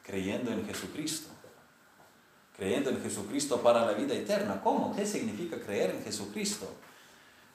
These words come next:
Una fe verdadera, ah, incluye tres elementos: conocimiento,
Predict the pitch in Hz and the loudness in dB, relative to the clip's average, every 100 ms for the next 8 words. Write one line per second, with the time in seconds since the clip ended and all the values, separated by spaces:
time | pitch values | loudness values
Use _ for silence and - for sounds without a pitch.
0 | - 165 151 165 156 135 120 143 131 127 | -2 0 6 8 8 8 4 4 4 2
1 | - - - - - - - - - - | 0 -12 -20 -20 -20 -20 -20 -20 -20 -18
2 | - - - 127 120 175 160 - - - | -16 -16 -12 -6 2 6 8 6 4 2
3 | 120 113 101 92 - - - - - - | 4 4 2 0 -4 -12 -14 -14 -20 -20
4 | - - - 113 104 104 104 127 156 151 | -20 -16 -2 0 0 -2 0 2 2 0
5 | 165 180 | -4 -4